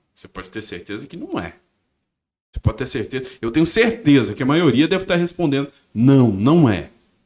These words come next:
Então, vamos ficar antenado, vamos ficar olhando bem o que que tá acontecendo.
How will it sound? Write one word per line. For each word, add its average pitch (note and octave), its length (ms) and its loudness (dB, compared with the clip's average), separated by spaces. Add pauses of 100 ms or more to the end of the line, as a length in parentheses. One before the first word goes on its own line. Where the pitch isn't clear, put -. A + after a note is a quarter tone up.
(380)
Então, C3 520 -2 (680)
vamos G#3+ 220 0
ficar F#3+ 220 -6
antenado, C3+ 680 -2 (220)
vamos G3 180 -2
ficar E3+ 560 -6 (440)
olhando C#3 580 4
bem D#3 540 -2 (360)
o A#2 80 -10
que F3+ 200 -2
que F3+ 180 -10
tá D3 300 -2
acontecendo. B2 760 -4